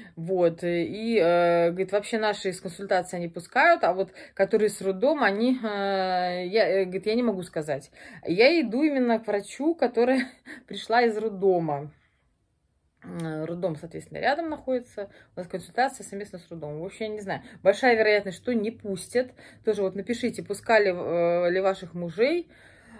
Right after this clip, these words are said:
А, может, как-то, не знаю, какие слова <laughs> надо сказать, что упустили. И наверняка, я думаю, что, конечно, нельзя там снимать, потому что это всё бесплатно.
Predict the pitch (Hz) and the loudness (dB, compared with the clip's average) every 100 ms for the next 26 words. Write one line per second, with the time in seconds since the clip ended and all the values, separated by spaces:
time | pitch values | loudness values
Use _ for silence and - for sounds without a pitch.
0 | - 165 175 180 220 202 - 196 - 185 | -8 -2 0 2 0 0 0 -2 -2 -8
1 | 196 190 175 208 254 247 196 240 269 254 | -6 -4 -6 -2 -2 0 0 2 2 2
2 | 254 - 233 233 233 220 214 226 - 233 | 0 0 4 2 2 -4 -4 -8 -6 -8
3 | 202 208 220 208 202 208 262 269 220 220 | -6 -6 0 0 2 4 4 6 4 2
4 | 233 - 202 196 208 - 202 190 185 190 | -2 -2 -6 -4 -4 -4 -8 -2 -2 -2
5 | 180 - 185 180 175 170 170 175 170 - | -8 -10 -6 -6 -6 -8 -8 -8 -10 -8
6 | 175 170 - 170 170 - 165 214 311 294 | -8 -10 -14 -12 -14 -8 0 0 0 -4
7 | 302 294 | -10 -10